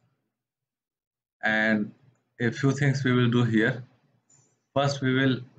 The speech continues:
look at the size of the image and we'll try to resize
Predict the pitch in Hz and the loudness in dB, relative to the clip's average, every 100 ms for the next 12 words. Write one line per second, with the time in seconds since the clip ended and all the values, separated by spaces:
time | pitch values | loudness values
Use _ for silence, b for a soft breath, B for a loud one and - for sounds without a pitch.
0 | _ - 127 120 120 117 117 143 - - | _ -8 -6 -2 -2 -2 0 -2 -4 -12
1 | _ _ _ _ _ _ _ _ - 135 | _ _ _ _ _ _ _ _ -12 -4
2 | 135 127 123 120 113 110 110 110 110 110 | 0 0 0 2 4 4 4 2 2 0
3 | 110 113 113 - 113 113 117 113 123 127 | -2 -6 -6 -2 -2 -2 -2 -2 0 0
4 | 117 113 120 | 0 -2 -2